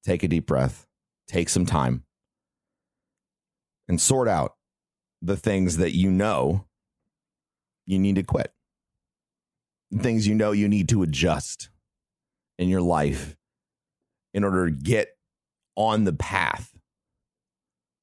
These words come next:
to being the kind of person that you want to be, to spend the energy in your life in the places that you want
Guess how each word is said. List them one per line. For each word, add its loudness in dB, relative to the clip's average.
to 2
being 0
the 0
kind 2
of -2
person -2
that -2
you 2
want 0
to -2
be, -2
to -4
spend 0
the 2
energy 0
in 0
your 0
life 0
in 0
the -2
places 0
that 0
you 2
want 0